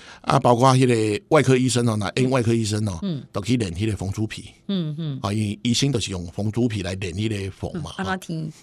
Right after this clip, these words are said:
Speaker 1: 安怎听啊？啊，做真侪准备，但是因为医疗专业实在太困难了。
Speaker 2: 嗯，嗯，嗯。
Speaker 1: 所以阮这个剧内面才有两百位真的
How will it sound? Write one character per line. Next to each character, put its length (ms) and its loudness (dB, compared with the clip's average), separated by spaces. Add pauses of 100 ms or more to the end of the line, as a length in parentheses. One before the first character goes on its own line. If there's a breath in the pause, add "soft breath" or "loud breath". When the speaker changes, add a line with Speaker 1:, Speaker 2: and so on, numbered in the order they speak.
Speaker 1:
安 120 -2
怎 120 -2
听 200 -4
啊？ 140 -10 (560 loud breath)
啊， 300 6 (160)
做 120 6
真 140 4
侪 100 0
准 220 2
备， 160 -2
但 320 4
是 180 2 (440)
因 120 0
为 200 -2 (140)
医 180 0
疗 180 2
专 160 2
业 60 2
实 60 -6
在 60 -8
太 160 -4
困 220 -4
难 120 -12
了。 100 -16 (100)
Speaker 2:
嗯， 280 -4
嗯， 240 -6
嗯。 120 -4
Speaker 1:
所 100 6
以 40 8
阮 280 6
这 120 2
个 160 8 (180)
剧 100 6 (400)
内 160 4
面 160 4
才 140 4
有 80 6
两 160 2
百 240 0
位 360 -8 (200)
真 200 4
的 100 -2